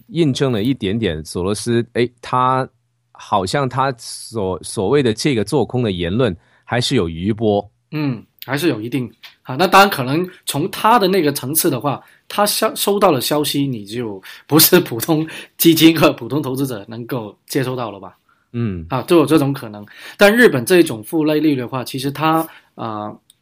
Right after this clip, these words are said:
Speaker 2: 我们在过去两年的节目当中都说，它的效果可能没有美国这么好。因为为什么呢？因为它的那个货币，美国的成功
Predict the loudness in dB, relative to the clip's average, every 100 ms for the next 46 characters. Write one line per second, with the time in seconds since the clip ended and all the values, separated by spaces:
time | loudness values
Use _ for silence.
0 | _ -6 -2 -2 -2 2 6 6 4 -6
1 | 2 4 4 2 -2 -6 -6 -6 -6 -6
2 | -4 -4 -4 -6 -6 -8 -2 0 2 2
3 | 2 -2 -10 -12 -10 -6 -6 -4 0 2
4 | 4 4 4 0 -6 -10 -6 -6 -6 -12
5 | -8 -4 -4 -6 _ -4 -2 -2 -6 -14
6 | -16 _ _ 2 4 6 6 6 6 0
7 | -6 -4 -4 -4 0 2 2 -2 -4 -4
8 | -6 -10 -8 -6 -6 -6 -6 0 2 2
9 | 2 -4 -6 -6